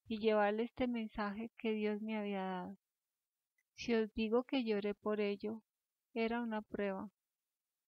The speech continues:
pero obedecí al señor cura. Sin embargo, estaba segura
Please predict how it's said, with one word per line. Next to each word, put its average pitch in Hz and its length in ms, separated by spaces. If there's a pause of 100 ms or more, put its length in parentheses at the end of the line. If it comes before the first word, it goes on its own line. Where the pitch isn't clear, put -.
pero 233 320
obedecí 220 520
al 247 180
señor 214 400
cura. - 360 (920)
Sin 233 220
embargo, 226 360
estaba 233 380
segura 214 520